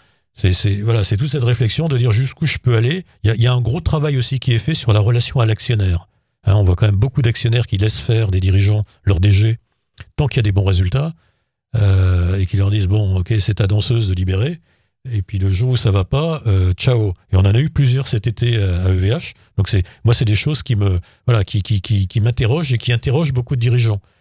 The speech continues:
Jusqu'où je vais et, euh, puis-je être complètement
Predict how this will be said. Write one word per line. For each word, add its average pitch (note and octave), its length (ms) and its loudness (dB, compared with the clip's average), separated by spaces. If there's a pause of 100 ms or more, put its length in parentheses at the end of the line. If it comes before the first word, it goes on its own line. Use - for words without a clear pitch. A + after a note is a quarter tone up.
(140)
Jusqu'où D3 480 2
je A2+ 180 2
vais B2+ 300 -2 (1300)
et, C#3+ 320 0 (760)
euh, G#2 300 0 (100)
puis-je D3 360 0
être C#3+ 280 -4
complètement C3+ 680 -2